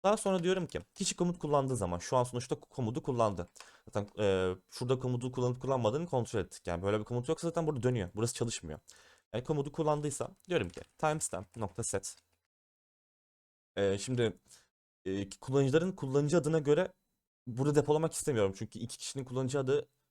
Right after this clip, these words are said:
hani, e, aynı olabilir. Yani bir problem olabilir. Bunun çok daha garanti yöntemi message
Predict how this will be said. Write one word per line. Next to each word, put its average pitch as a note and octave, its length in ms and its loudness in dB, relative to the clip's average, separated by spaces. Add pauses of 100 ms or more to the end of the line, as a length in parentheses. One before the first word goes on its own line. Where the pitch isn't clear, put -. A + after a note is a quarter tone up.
(100)
hani, G2 240 -4 (420)
e, E2 220 -2 (100)
aynı C#3 400 2
olabilir. C3+ 460 -2
Yani A2 120 -2
bir C#3+ 80 -2
problem E3 300 0
olabilir. G#2+ 280 -2
Bunun F3 140 -4
çok F3+ 200 -4
daha D#3 80 6
garanti D3 400 2
yöntemi A2 280 -4
message D3+ 340 -4